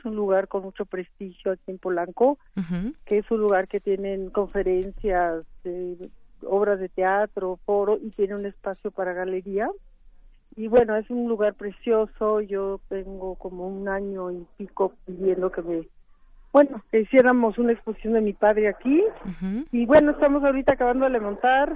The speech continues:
Speaker 1: se ve preciosa y estoy muy emocionada.
Speaker 2: Qué bueno. Esta obra de, de tu padre es una obra muy diversa, ya decía yo, es una obra as-, abstracta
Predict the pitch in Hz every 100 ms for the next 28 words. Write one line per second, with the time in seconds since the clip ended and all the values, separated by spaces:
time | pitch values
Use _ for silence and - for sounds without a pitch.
0 | - 233 226 247 240 - 262 254 254 262
1 | 277 330 - - - - - - - 226
2 | 226 - 247 240 240 247 240 226 196 214
3 | 202 202 185 - - - _ - _ _
4 | _ - 226 226 214 208 - 240 269 381
5 | 349 349 339 262 226 196 147 185 - 202
6 | 208 214 240 - 214 - 240 214 208 208
7 | 214 208 180 180 190 175 185 208 208 214
8 | 185 175 175 - 175 170 180 190 185 -
9 | 175 160 170 - - 160 - 185 190 -
10 | 202